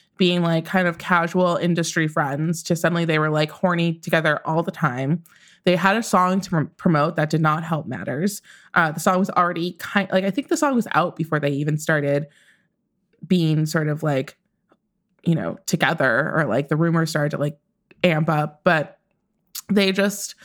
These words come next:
everyone thought it was P R stunt. Of course, like, everyone has, like, their own theories on Sean and on Camila and on their relationship, on the status of it. People have a lot of theories on Sean's sexuality, which has been sort of lurking around his career since he was a teenager.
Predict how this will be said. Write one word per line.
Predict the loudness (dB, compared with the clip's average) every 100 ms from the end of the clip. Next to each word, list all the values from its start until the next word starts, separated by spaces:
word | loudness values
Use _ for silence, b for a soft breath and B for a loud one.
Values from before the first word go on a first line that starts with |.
| B B B B
everyone | 2 2
thought | 2
it | 0
was |
P | 2 2
R | 2
stunt. | 0 0 0
Of | 0
course, | 0 0
like, | 0
everyone | 0 0 2 0
has, | 2 0 -2
like, | -4
their | -2 0
own | 0 -2
theories | -2 0 0 0 -2
on | -2 -2
Sean | -2 0 0 0
and | -4
on | -6
Camila | -6 -4 -4 -2 0 0
and | 0 0 -2 -6 B B B
on | 0 2
their | 2
relationship, | 2 0 2 0 2 0 0
on | -2 -2
the | -2 -2
status | 0 2 2 0
of | -2
it. | 2 0 0
People | -2 -2 -2
have | -2
a |
lot | 0 0 0
of |
theories | -2 -2 -2
on | -2
Sean's | -2 -2 -2
sexuality, | -4 -2 0 2 0 0 0
which | -2 -6
has | -12 -16 _ _ _ _ 0
been | 2 2
sort | 0 0
of | 0
lurking | 0 0 0
around | 0 0
his | -2
career | -4 -2 0 2 2 0 -2
since | -2 -4 -2
he | -2
was | 0
a | -2
teenager. | -4 -2 -2 0 0 0